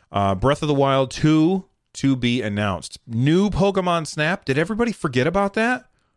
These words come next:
I think everybody forgot about that. People forgot about Pokemon Snap.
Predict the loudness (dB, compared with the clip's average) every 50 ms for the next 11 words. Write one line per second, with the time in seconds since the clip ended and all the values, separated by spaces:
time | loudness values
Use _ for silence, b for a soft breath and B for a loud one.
0 | _ _ _ -20 -12 -10 -8 -6 -4 -4 -4 -2 -2 -4 -4 -6 -6 -6 -4 -2
1 | 0 0 0 -2 -4 -4 -6 -6 -8 -8 -8 -12 -18 _ _ _ _ _ _ -2
2 | 0 0 2 2 0 -2 -2 -2 -4 -2 0 2 2 2 2 0 0 0 0 0
3 | 0 0 0 0 0 0 0 0 0 0 -2 -4 -6 -4 -2 -2 -2 -2 -4 -6
4 | -8